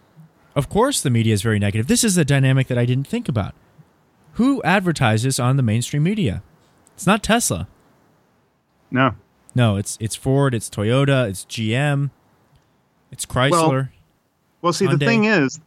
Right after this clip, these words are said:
Speaker 2: that, you know, there is a law that says that, um, uh, you're, you're supposed, you can't have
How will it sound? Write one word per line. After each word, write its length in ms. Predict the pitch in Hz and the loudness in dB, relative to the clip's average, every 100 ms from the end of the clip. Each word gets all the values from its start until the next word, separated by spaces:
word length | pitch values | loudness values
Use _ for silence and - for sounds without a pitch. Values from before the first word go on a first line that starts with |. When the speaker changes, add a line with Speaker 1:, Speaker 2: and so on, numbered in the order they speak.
| - | 0
Speaker 2:
that, 260 | 151 143 | 0 2
you 100 | 170 | 0
know, 260 | 151 139 131 131 | 2 2 0 -4
there 280 | 143 151 | 0 2
is 200 | 170 202 | 2 0
a 80 | 175 | 0
law 460 | 143 147 156 127 110 | 0 2 2 2 0
that 160 | 120 | -4
says 340 | - 139 131 113 | -2 0 0 0
that, 280 | 131 120 120 - | -2 -2 -4 -6
um, 460 | 127 117 113 110 - _ _ _ _ _ _ - | -2 0 0 -2 -6 _ _ _ _ _ _ -2
uh, 300 | 135 120 113 | 0 2 0
you're, 260 | 139 131 131 | 0 2 4
you're 140 | 139 | 2
supposed, 480 | 120 139 156 160 - | 0 0 0 0 -2
you 120 | 156 | -2
can't 320 | 131 - 185 - | -2 0 -2 -2
have 400 | 175 151 151 | 0 2 2